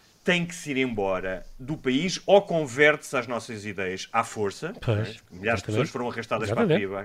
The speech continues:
Speaker 2: exatamente.
Speaker 1: ba-, ba-, batismal. E se quiser ir-se embora, e se tiver filhos com menos de catorze anos, eles ficam connosco, porque pertencem-nos e serão batizados. Isto a centenas de milhares de pessoas em Portugal e Espanha.
Speaker 2: Exatamente, exatamente.
Speaker 1: Isto é um trauma tremendo,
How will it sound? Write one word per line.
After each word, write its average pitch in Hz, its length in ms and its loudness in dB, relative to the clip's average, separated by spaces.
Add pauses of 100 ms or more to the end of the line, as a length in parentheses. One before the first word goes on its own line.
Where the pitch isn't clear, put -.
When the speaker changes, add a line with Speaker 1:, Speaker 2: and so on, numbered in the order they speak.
Speaker 2:
exatamente. 113 300 -2
Speaker 1:
ba-, 104 100 -2
ba-, - 80 -10
batismal. 98 640 -8 (400)
E 214 420 4
se - 140 -10
quiser 226 320 2
ir-se 202 460 -4
embora, 127 520 2
e 160 80 -8
se - 100 -10
tiver 180 280 -2
filhos 170 300 -8
com 190 160 -2
menos 185 260 -4
de - 80 -14
catorze 160 380 -6
anos, 107 200 -4
eles 139 140 -4
ficam 175 260 -10
connosco, 170 560 -6 (140)
porque 120 300 -6
pertencem-nos 127 580 -2
e 131 60 -8
serão 123 200 -10
batizados. 117 540 -8 (640)
Isto 233 520 0 (140)
a 117 80 0
centenas 131 400 -2
de 113 60 -8
milhares 120 200 -2
de - 80 -20
pessoas 143 320 -6
em 156 80 -8
Portugal 147 360 -6
e - 20 -12
Espanha. 117 220 -6
Speaker 2:
Exatamente, 113 260 -6 (220)
exatamente. 107 220 -8
Speaker 1:
Isto - 180 -2
é - 20 0
um 214 240 2 (280)
trauma 135 720 -2 (220)
tremendo, 143 800 -2